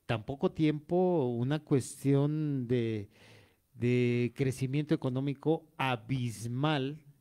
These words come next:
en un cargo público durante seis años. Ya ahí lo dejamos a, a que la gente, pues,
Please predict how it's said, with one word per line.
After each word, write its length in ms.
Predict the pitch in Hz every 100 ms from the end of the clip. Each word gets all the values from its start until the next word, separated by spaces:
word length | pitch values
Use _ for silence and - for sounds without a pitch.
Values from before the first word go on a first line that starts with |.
| _ _ _ _
en 200 | 120 110
un 100 | 139
cargo 360 | 131 156 147 135
público 580 | 147 143 139 151 156 147 _
durante 360 | 117 110 95 101
seis 280 | 110 107 95
años. 420 | 85 92 - _
Ya 200 | 123 160
ahí 240 | 165 165 175
lo 160 | 156
dejamos 600 | 127 123 135 151 143 123
a, 360 | 127 117 113 104 - - - -
a 140 | - 131
que 140 | 143
la 120 | 135
gente, 680 | 127 151 156 - 151 135 120 -
pues, 500 | 127 123 - -